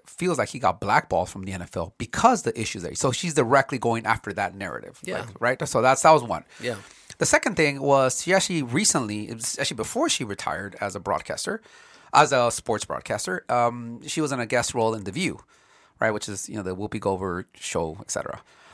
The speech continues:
Speaker 1: Uh, now she spoke about her
Speaker 2: Ne-,
Speaker 1: concerns.
Speaker 2: never a place for controversy either.
Speaker 1: Right,
Speaker 2: We,
Speaker 1: The
Speaker 2: we didn't
Speaker 1: View.
Speaker 2: even talk about Whoopi, but,
Speaker 1: But it's
Speaker 2: uh,
Speaker 1: called The View, not The Views.
Speaker 2: Right,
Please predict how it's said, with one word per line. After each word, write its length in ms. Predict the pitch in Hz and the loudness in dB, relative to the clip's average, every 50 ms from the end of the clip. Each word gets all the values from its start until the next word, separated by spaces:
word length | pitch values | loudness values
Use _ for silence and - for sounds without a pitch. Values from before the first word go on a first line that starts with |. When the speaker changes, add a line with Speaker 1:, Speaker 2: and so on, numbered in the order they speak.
| - - | -4 0
Speaker 1:
Uh, 240 | 107 107 95 101 117 | 2 4 4 4 2
now 80 | 123 117 | 0 -2
she 180 | - - - 156 | -2 -2 0 0
spoke 300 | - - - 190 214 - | 0 2 2 2 4 4
about 200 | 208 165 147 151 | 6 6 6 4
her 60 | 139 | 4
Speaker 2:
Ne-, 120 | - - | 0 2
Speaker 1:
concerns. 320 | - 185 190 139 131 - 175 | 2 4 4 4 4 6 6
Speaker 2:
never 260 | 185 214 185 208 190 | 6 6 6 6 4
a 60 | 160 | 4
place 280 | - - - 147 143 - | 4 2 2 2 2 2
for 140 | - 127 | 0 -2
controversy 680 | - - - 147 143 139 - 101 101 101 101 - 107 - - | 0 2 4 4 4 2 -2 -4 -4 -4 -2 -4 -4 -4 -4
either. 220 | 117 113 104 98 | -4 -4 -4 -2
Speaker 1:
Right, 240 | - 147 135 127 123 | 2 4 4 4 4
Speaker 2:
We, 40 | 117 120 | 4 4
Speaker 1:
The 60 | - | 4
Speaker 2:
we 80 | 147 | 6
didn't 120 | 165 175 165 | 6 6 6
Speaker 1:
View. 40 | 151 | 6
Speaker 2:
even 100 | 143 - | 6 8
talk 200 | 175 180 190 180 | 8 8 8 8
about 180 | 165 131 117 117 | 4 2 2 4
Whoopi, 380 | 120 151 170 - 110 101 101 101 | 4 4 4 4 2 -2 -4 -4
but, 160 | 101 110 104 | -4 0 2
Speaker 1:
But 100 | 131 151 | 2 2
it's 100 | 151 135 | 4 4
Speaker 2:
uh, 40 | 120 | 6
Speaker 1:
called 300 | - 196 196 190 175 165 - - | 8 8 10 8 8 6 0 -6
The 280 | 160 139 127 117 123 | -6 -4 -2 -2 -2
View, 360 | 113 107 123 143 147 131 113 | -2 0 0 0 2 2 2
not 180 | 107 120 117 - | 2 2 2 2
The 60 | 117 | 0
Views. 500 | 104 107 120 131 135 123 117 101 92 - 85 - - | -4 -2 0 0 0 0 0 -2 -4 -4 -6 -6 0
Speaker 2:
Right, 340 | 151 - - 127 123 107 | 4 6 6 6 6 2